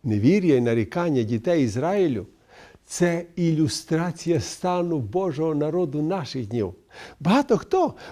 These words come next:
оглядаючись на них, дивується їхньому невір'ю та постійним наріканням після того, як Господь так багато зробив для них, даючи неодноразові докази своєї любові й турботи.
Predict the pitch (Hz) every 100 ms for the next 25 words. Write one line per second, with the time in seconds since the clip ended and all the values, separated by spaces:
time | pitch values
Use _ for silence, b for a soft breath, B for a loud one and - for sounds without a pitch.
0 | B 165 170 190 269 311 254 - 208 -
1 | 185 156 147 139 170 - - B - 110
2 | 226 294 302 214 - 185 190 240 - 214
3 | 202 185 147 160 139 175 - B B 180
4 | 180 185 - - 277 247 226 214 196 -
5 | 240 226 208 170 240 180 196 190 285 185
6 | 113 B B 127 208 175 220 - 269 -
7 | - 240 156 202 214 247 220 175 196 196
8 | 240 143 160 220 302 - - _ - 120
9 | 180 196 - 277 202 208 233 208 240 233
10 | 202 254 190 156 294 320 - 233 175 131
11 | - 208 233 247 208 - B B 165 202
12 | 165 254 254 247 233 262 226 226 139 -